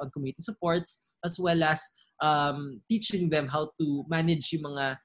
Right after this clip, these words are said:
relapse, no? So, meron tayong konsepto na tinatawag na urge surfing, no? So, isa yan sa mga techniques that, uh, we advocate for in, in harm reduction. So, dito, uh, tinuturuan natin yung client na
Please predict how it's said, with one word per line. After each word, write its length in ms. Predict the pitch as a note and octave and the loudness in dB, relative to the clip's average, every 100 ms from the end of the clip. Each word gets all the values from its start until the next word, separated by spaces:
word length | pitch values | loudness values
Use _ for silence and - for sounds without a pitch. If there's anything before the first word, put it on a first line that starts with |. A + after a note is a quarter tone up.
| _ - | _ -4
relapse, 560 | D#3+ C#3 C#3 B2 - C#3 | 0 2 2 0 -6 -10
no? 80 | C#3+ | -4
So, 80 | F#3+ | 0
meron 240 | G3 G3 | 2 2
tayong 240 | G3 F#3 | 0 0
konsepto 480 | F#3+ E3+ D#3+ - F#3 | -2 -2 -4 -4 -4
na 80 | F3 | -2
tinatawag 480 | E3 D#3+ D3 D3 D3 | -2 -2 0 0 -2
na 80 | - | 2
urge 400 | F#3 F#3 E3+ - - _ | 6 6 4 -4 -12 _
surfing, 680 | - F3 E3 D#3+ G3+ E3 A#2 | -4 2 2 4 2 2 0
no? 160 | C3 D#3+ | -4 -6
So, 240 | E3 D3+ | -6 -4
isa 160 | E3 E3+ | -4 -2
yan 160 | D#3 D3+ | -4 -4
sa 80 | |
mga 400 | D#3 D3 C#3+ C#3 | -8 -4 -2 -4
techniques 640 | - - D#3 F3 - - - _ - | -6 -8 -2 -2 -4 -14 -16 _ -4
that, 160 | D3 - D3 | -2 -2 2
uh, 240 | C#3 C#3 | 4 4
we 240 | C#3+ D#3 | 2 0
advocate 440 | D3 C#3 C3+ C#3 B2+ | -2 -2 -4 -8 -8
for 160 | - C#3 | -6 -6
in, 120 | C#3 - | -6 -6
in 80 | D#3 | -6
harm 240 | C3+ C#3 | -4 -2
reduction. 560 | C#3 D#3+ F3 - C#3+ D3 | 0 0 -2 -4 -8 -6
So, 160 | F3 D#3+ | -4 -2
dito, 400 | F3 G3+ G3 F#3 _ _ | -2 2 2 0 _ _
uh, 80 | D3+ | -4
tinuturuan 600 | E3 F#3+ F3+ F#3 F#3 F3+ | 0 2 4 4 6 4
natin 280 | F3 E3 F3+ | 2 0 -2
yung 120 | E3+ | -2
client 480 | - D3 D#3 E3+ E3 - | 0 0 2 2 0 -2
na 200 | C#3+ | -2